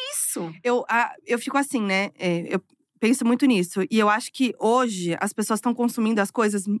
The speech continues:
Speaker 2: de forma muito rasa.
Speaker 1: Aham.
Speaker 2: É isso, tipo, é só a gente ver quando a gente abre o Instagram, as pessoas tão se informando lá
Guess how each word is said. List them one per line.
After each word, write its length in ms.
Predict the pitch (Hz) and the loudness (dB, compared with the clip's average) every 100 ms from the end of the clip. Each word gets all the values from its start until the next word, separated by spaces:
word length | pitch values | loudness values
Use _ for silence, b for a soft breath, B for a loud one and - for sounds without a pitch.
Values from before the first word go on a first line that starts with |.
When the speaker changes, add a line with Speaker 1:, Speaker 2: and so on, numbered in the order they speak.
| - | -4
Speaker 2:
de 120 | 202 | -4
forma 240 | 233 233 233 | 0 0 2
muito 220 | 247 285 | 0 2
rasa. 480 | 254 185 160 165 160 | 2 2 0 -4 -6
Speaker 1:
Aham. 320 | 185 190 170 240 | -4 -2 0 2
Speaker 2:
É 120 | 440 | 4
isso, 240 | 427 269 233 | 4 2 0
tipo, 180 | - 240 | -4 -2
é 60 | |
só 80 | 240 | 2
a 40 | 262 | 2
gente 240 | 277 269 | 2 2
ver 280 | 262 240 220 | 0 2 0
quando 160 | 220 247 | 0 0
a 40 | |
gente 180 | 226 220 | 0 0
abre 180 | 214 214 | 0 0
o 20 | |
Instagram, 440 | 214 247 233 208 226 | 0 0 2 2 2
as 80 | |
pessoas 260 | - 277 262 | -2 -2 -2
tão 140 | 196 | -2
se 80 | 190 | -4
informando 400 | 208 208 208 208 | -2 0 0 0
lá 300 | 277 226 262 | 2 4 2